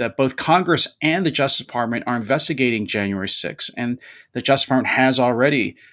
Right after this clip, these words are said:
for example, conducted searches of President Trump's outside legal advisors, like John Eastman and Jeff Clark, and I s-, uh, Rudy Giuliani, I believe, too, or if not, I'm sure they will.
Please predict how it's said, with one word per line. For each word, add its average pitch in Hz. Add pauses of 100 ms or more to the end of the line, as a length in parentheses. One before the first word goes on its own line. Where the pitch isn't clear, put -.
(180)
for -
example, 107
conducted 110
searches - (380)
of 104
President 117
Trump's 117
outside 123
legal 190
advisors, -
like 101
John 110
Eastman 95
and 78
Jeff 117
Clark, -
and -
I 104
s-, -
uh, 104
Rudy 135
Giuliani, 143
I 90
believe, 104
too, 156
or 98
if 110
not, 110
I'm 107
sure 113
they 113
will. 92